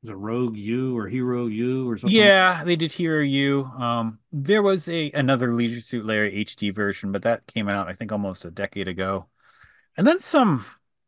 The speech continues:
Speaker 2: I wanna say German company, they actually bought the license for that, and they've been, did
Speaker 1: German?
Speaker 2: Yeah.
Speaker 1: <laughs> Interesting.
Speaker 2: Like, uh,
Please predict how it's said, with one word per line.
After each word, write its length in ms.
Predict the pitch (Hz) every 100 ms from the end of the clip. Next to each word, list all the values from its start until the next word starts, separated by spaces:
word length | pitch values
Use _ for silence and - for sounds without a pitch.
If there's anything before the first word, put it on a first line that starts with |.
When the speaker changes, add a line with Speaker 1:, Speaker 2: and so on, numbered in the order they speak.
| -
Speaker 2:
I 40 |
wanna 120 | 185 294
say 160 | 254
German 440 | 104 95 107 120 95
company, 600 | - 95 95 90 85 -
they 140 | 107 104
actually 240 | - 101
bought 260 | 98 95 -
the 80 | 92
license 360 | 90 - 87
for 140 | - 92
that, 180 | 90
and 80 | 92
they've 140 | 92 87
been, 260 | 90 87 - _ _ _ -
did 260 | 113 113 98
Speaker 1:
German? 220 | 156 - - 107 - - _ _ -
Speaker 2:
Yeah. 360 | 170 214 - - _
Speaker 1:
<laughs> 300 | _ _ _
Interesting. 760 | 240 233 - 110 - - 101 98 _ _
Speaker 2:
Like, 320 | 135 190 202 208
uh, 320 | 202 185